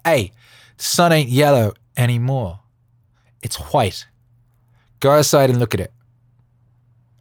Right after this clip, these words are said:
It's white. It ain't yellow anymore. Hasn't been yellow for a while. Hasn't been yellow for, like, ten years or something.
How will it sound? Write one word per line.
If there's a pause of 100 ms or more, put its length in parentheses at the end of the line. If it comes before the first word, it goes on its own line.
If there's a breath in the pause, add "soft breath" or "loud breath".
It's (120)
white. (360)
It
ain't
yellow
anymore. (240 soft breath)
Hasn't
been
yellow
for
a
while. (840)
Hasn't
been
yellow
for,
like,
ten
years
or
something.